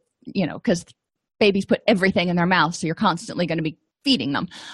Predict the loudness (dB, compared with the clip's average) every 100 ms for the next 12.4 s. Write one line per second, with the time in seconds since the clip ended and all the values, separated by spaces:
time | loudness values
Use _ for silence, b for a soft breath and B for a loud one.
0 | B B B _ -2 0 2 4 2 2
1 | 0 0 2 4 4 4 4 4 2 0
2 | 4 2 0 _ -2 0 -2 2 2 2
3 | 4 4 4 4 4 4 0 -4 -2 2
4 | 0 0 0 2 2 2 2 2 0 -2
5 | -2 b b b b _ 2 4 4 2
6 | 2 2 0 -2 -6 -2 2 2 0 -2
7 | -2 0 0 0 -2 0 -2 -4 0 2
8 | 2 2 -6 -8 2 2 2 0 0 0
9 | 0 -4 b b -4 -4 -6 _ _ _
10 | _ 0 4 4 4 2 2 2 0 2
11 | 2 2 2 2 2 2 2 -2 -2 2
12 | 0 0 -12